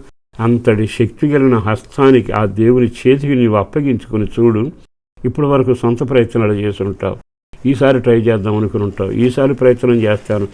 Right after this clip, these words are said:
ఈసారి కలిసి వస్తుంది అనుకున్నావు. ఓడిపోయినా కంగారు పడక ఆయన వైపు తిరిగి, "నన్ను నీ చేతుల్లో సమర్పించుకుంటున్నానయ్యా" అని భారం ఆయనపై వేసి నమ్మి ఆయనకు అప్పగించుకో.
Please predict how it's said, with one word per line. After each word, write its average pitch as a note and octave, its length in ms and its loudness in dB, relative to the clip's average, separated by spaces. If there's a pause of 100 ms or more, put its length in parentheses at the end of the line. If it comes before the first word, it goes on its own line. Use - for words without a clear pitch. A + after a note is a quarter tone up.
(260)
ఈసారి C#3 320 0
కలిసి B2 240 2
వస్తుంది G#2+ 260 -2
అనుకున్నావు. G2 680 -6 (140)
ఓడిపోయినా A2+ 640 0
కంగారు G#2+ 440 -2
పడక G#2 320 -2 (580)
ఆయన G2+ 180 0
వైపు G#2+ 280 2
తిరిగి, F#2+ 460 -4 (440)
"నన్ను A#2+ 220 0
నీ C3 200 0 (100)
చేతుల్లో A#2 320 -2
సమర్పించుకుంటున్నానయ్యా" G#2+ 1400 -2
అని G2 260 -2 (420)
భారం A#2+ 540 2
ఆయనపై A2 420 -2
వేసి A2 400 0
నమ్మి A2 580 0
ఆయనకు G2+ 300 -4
అప్పగించుకో. G#2+ 720 -2